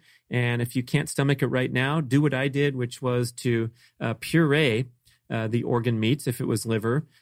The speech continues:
uh, in with ground beef. And so you're making these burgers. Uh, I have a couple nice recipes in upcoming books, Carnivore Cooking for Cool Dudes and, uh, Keto Cooking for Cool Dudes, that, uh, feature liver,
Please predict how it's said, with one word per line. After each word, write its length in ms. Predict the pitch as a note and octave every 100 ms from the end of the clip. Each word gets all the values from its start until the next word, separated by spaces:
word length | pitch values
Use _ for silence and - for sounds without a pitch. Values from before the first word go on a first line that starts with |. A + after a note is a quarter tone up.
| _
uh, 220 | - A2+ A#2+
in 300 | C#3 C3+ C#3
with 300 | A#2+ B2 -
ground 320 | A#2+ A#2 A#2
beef. 320 | C#3+ B2 F#2+
And 120 | G#2+ A2
so 140 | A#2
you're 140 | A2
making 340 | A2+ B2 A#2+ A2
these 200 | G#2+ F#2+
burgers. 540 | A#2 A2 A2+ G#2+ - _ _ _ -
Uh, 40 |
I 240 | G#2+ G2+ G2+
have 160 | A2+ G#2+
a 40 |
couple 300 | - A#2+ G#2+
nice 320 | G#2 G#2 G2+
recipes 640 | A2 G#2 G2 - G#2+ G2+ A2
in 160 | G2+
upcoming 460 | A2 G#2+ - G#2 G2
books, 380 | G#2 G2+ - - _ - -
Carnivore 360 | A2+ G#2+ G#2+
Cooking 380 | G2 A#2 - G#2
for 240 | G2 G#2+ F#2+
Cool 260 | - A2+
Dudes 380 | G2+ G#2 G2+ F#2+
and, 240 | G2+ F#2+ - _ _ G#2
uh, 140 | G2
Keto 420 | G2 - B2+ G#2
Cooking 300 | - A2+ G#2+
for 120 | G2
Cool 300 | F#2 B2 A2
Dudes, 420 | G2+ A2 D#3+ - - _ _ - _ _
that, 460 | - G#2+ G2+ G2+ F3+
uh, 180 | A#2 G#2
feature 680 | - D#3+ E3+ A#2+ G#2+ G#2 -
liver, 480 | A#2 A#2+ G#2+ G2+